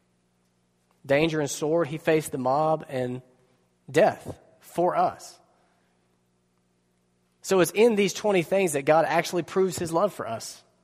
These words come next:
through Jesus Christ. It's in these twenty things that we most closely identify with Jesus Christ.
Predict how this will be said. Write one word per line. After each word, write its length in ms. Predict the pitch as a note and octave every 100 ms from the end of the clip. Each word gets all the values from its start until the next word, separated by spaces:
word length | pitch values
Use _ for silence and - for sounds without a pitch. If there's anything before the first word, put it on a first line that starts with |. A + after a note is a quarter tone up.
| _ _
through 140 | C#3+ B2
Jesus 320 | B2+ A2+ -
Christ. 360 | A#2 G#2 B2 - - -
It's 160 | D#3 -
in 280 | G3 A3 E3
these 200 | F#3+ -
twenty 240 | G#3 F3+
things 320 | - G#3 F#3+
that 180 | D3+ C#3
we 480 | C#3 D#3+ G3 G3 F3 - _ -
most 200 | F3 -
closely 400 | - G3+ G3+ F#3
identify 640 | D#3 D3+ C4+ - - A#2
with 180 | A2+ G#2+
Jesus 300 | A#2 G#2+ -
Christ. 480 | - D#2+ - -